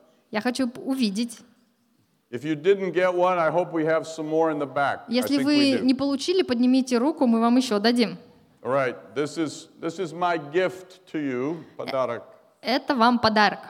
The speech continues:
Speaker 2: Because I want you to keep it so it will remind you of what we've talked about today.
Speaker 1: Я хочу, чтобы вы оставили эту фишку д-, домино себе, чтобы она напоминала вам о том, о чем мы сегодня говорили.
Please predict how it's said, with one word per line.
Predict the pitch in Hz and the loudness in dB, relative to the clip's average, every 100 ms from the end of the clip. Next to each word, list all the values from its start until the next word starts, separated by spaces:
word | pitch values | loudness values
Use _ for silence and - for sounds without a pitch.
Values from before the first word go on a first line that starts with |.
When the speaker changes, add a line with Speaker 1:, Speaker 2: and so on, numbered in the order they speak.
| - - - - - _ _ _ | -20 -20 -20 -20 -20 _ _ _
Speaker 2:
Because | - 127 160 156 | -14 -6 -4 0
I | 160 165 | 0 0
want | 175 180 175 | 0 -2 -2
you | 180 | -4
to | 160 | -4
keep | 151 - 202 - | -6 -6 -6 -2
it | 160 156 - - - _ _ _ _ | 0 0 -6 -18 -20 _ _ _ _
so | _ 165 156 | _ 2 2
it | 143 | 2
will | 147 147 143 | 0 -2 -2
remind | 135 151 151 156 170 170 135 | -2 -2 0 0 0 -2 -4
you | 117 110 120 120 - - | -4 -4 -4 -8 -18 -8
of | 120 | -6
what | 120 139 127 | 0 0 0
we've | 135 - | -4 -4
talked | 139 123 - | -4 -4 -6
about | 101 95 - | -6 -6 -8
today. | 87 - | -12 -8
Speaker 1:
Я | 294 | -6
хочу, | 370 - | -6 -8
чтобы | 403 311 247 | -6 -6 -2
вы | 294 | -2
оставили | 269 - 311 320 285 262 | -4 -4 -4 -2 -2 0
эту | 226 220 220 | -2 -4 -6
фишку | 294 285 226 | -4 -4 -6
д-, | 208 202 - | -8 -10 -6
домино | 208 226 226 277 | -2 2 2 0
себе, | 330 - 254 220 - | -2 -6 -2 -4 -4
чтобы | - 202 | -8 -6
она | 208 277 | -4 -4
напоминала | 339 302 269 254 269 330 285 | -4 -4 -2 -2 -2 -4 -2
вам | 247 226 - - | -2 -2 -6 -10
о | 214 | -10
том, | - 294 349 | -6 -6 -4
о | 311 240 | -6 -8
чем | 330 | -4
мы | 294 | -2
сегодня | 269 240 240 | -2 -2 0
говорили. | 233 226 233 190 160 | 0 0 -2 -4 -8